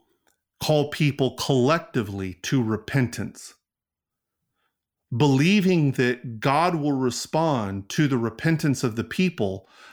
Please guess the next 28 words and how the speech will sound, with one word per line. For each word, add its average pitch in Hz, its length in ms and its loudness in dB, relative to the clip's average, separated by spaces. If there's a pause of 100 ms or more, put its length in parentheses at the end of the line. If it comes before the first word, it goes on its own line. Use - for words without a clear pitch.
(100)
by 131 280 2
bringing 139 520 2
about 110 440 -2
their 107 200 0
redemption. 113 800 -2 (1200)
And 143 220 4
it's - 180 -2 (120)
out 196 240 2
of 135 220 -2
this 196 300 0
stream 110 440 -2
of 95 100 -6
thought 101 500 -8
that 120 120 0
we 120 200 0
find 117 680 0
the 110 80 -2
development 135 880 0 (400)
and 131 180 4
the 104 60 0
coining 190 680 2
of 113 140 -2
the 107 100 -2
phrase, 104 580 -4
"the 147 100 -2
kingdom 110 440 0
of 131 120 0
heaven," 147 460 0